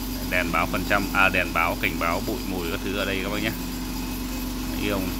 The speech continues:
Đây cái màng mới tinh chưa bóc này. Đây, quay các bác xem cái màng của nó nhé. Ở đây thông số máy này, năm sản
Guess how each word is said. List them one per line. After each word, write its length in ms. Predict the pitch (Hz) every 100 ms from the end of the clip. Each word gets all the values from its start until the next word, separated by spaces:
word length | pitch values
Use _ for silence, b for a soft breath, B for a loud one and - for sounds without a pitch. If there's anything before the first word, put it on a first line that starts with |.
| - - - -
Đây 100 | 113 104
cái 100 | 107
màng 380 | 113 101 95 95
mới 120 | 98
tinh 400 | 135 127 113 110 110 120
chưa 60 | 123
bóc 220 | 135 151
này. 100 | 104 - - - - - - - 98
Đây, 100 | 95 - - - - - -
quay 120 | 104
các 100 | 104
bác 100 | 120
xem 180 | - 113 104
cái 80 | 104
màng 240 | 104 87 85
của 60 | -
nó 80 | 80 101
nhé. 60 | 110 - - - - - - - - - - - - - - - 82
Ở 80 |
đây 180 | 107 110
thông 220 | 101 110
số 200 | 92 107
máy 260 | 98 98 101
này, 100 | 127 - -
năm 200 | 107 107
sản 160 | 101